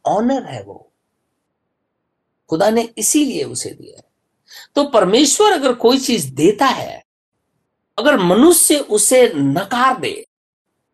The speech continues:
और अपने आप को चालाक समझे, आप निश्चित जानिए कुछ गड़बड़ी है। खुदा हम सबको आशीष और बरकत दे। आमीन। दुआ करेंगे।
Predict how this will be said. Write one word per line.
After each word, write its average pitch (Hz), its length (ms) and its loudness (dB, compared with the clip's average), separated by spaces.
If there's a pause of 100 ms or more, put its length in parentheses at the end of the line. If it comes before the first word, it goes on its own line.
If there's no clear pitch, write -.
(400)
और 123 120 0
अपने 139 220 0
आप 160 220 0
को 151 80 0
चालाक 139 340 -4
समझे, 107 480 -10 (1160)
आप 113 200 -6
निश्चित 151 520 -4
जानिए 123 680 -8 (640)
कुछ - 400 -10 (720)
गड़बड़ी 113 440 -14
है। - 220 -20 (1200)
खुदा 214 220 2
हम 135 380 -2
सबको 131 800 -6
आशीष 104 560 -6
और 82 160 -8
बरकत - 480 -16 (100)
दे। - 200 -20 (1040)
आमीन। 107 420 -18 (1900)
दुआ 123 440 -8
करेंगे। - 520 -18